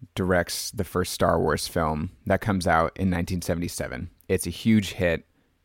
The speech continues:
and is just beloved. It doesn't, like, immediately take off. It takes, like, a little bit, but then so much hype is gained around, like, just all the marketing and the toys, and everyone is just astonished at what has happened because this is just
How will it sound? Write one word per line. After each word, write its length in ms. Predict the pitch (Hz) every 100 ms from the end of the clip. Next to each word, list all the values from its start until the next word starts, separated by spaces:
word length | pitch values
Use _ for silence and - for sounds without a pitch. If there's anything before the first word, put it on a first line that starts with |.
| _
and 520 | 92 87 87 85 85
is 360 | - 85 82 90
just 260 | 87 - -
beloved. 340 | 95 92 90
It 100 | 104 107
doesn't, 260 | 117 120
like, 220 | 104 90 -
immediately 600 | 101 101 104 104 92 95
take 280 | - 98 90
off. 260 | 87 85
It 80 | 92
takes, 240 | - 92 95
like, 140 | 87
a 40 |
little 200 | 90 90
bit, 240 | 87 87 82
but 100 | 82
then 260 | 90 87 -
so 360 | - - 104
much 220 | 98 95
hype 240 | - 90 85
is 160 | 87
gained 420 | - 87 87 85 -
around, 500 | 87 85 78 78 -
like, 240 | 64 65 - _ _ _
just 160 | - -
all 100 | 78
the 80 | 85
marketing 540 | 110 131 127 113 104
and 80 | 87
the 60 | 87
toys, 440 | - 98 95 87
and 120 | 87
everyone 380 | - 90 90 87
is 80 | 82
just 160 | 82
astonished 540 | 90 - 90 85 82 -
at 280 | 82 85 - _ _ _ _ _ _
what 320 | - 85 85
has 160 | 90 85
happened 500 | 92 82 87 80 90
because 460 | 92 85 92 85 85
this 240 | 95 -
is 120 | 87
just 320 | - 87 -